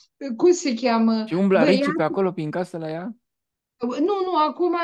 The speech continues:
Speaker 1: nu. O, o, era o cameră unde era, a, au avut ariciu, care îl ține, de obicei îi aduce iarna, când ei hibernează și așa,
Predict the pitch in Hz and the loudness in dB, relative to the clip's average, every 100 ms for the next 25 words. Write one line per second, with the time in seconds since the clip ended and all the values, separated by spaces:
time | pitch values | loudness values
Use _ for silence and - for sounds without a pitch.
0 | 330 311 277 262 233 254 247 262 285 302 | -4 -4 -2 -2 -2 -4 -2 -4 -4 -4
1 | 320 320 294 226 294 277 285 294 311 294 | -4 -4 -6 -10 -8 -6 -6 -6 -6 -4
2 | 285 269 277 269 285 262 240 220 190 165 | -4 -4 -4 -4 -4 -4 -4 -6 -10 -16
3 | 175 _ - - - 202 _ - 214 254 | -20 _ -20 -20 -20 -20 _ -6 0 2
4 | 240 285 - 233 226 226 - 233 277 277 | 2 0 0 2 2 2 -2 -4 -2 0
5 | 262 311 311 311 - 226 226 269 262 269 | -2 -4 -6 -4 -4 -6 -8 -6 -6 -4
6 | 349 339 214 269 294 262 349 349 311 285 | -4 -4 -6 -6 -6 -2 -4 -4 -10 -12
7 | - - - 240 311 233 185 175 - - | -18 -16 -2 2 2 2 -2 -4 -6 -2
8 | 269 233 269 262 214 220 190 214 214 208 | 2 4 4 2 2 0 0 0 0 -2
9 | 185 160 175 180 233 240 - - - 233 | -4 -6 -6 -4 -4 -8 -14 -14 -8 -4
10 | 202 165 175 185 220 359 | -4 -6 -8 -8 -8 -10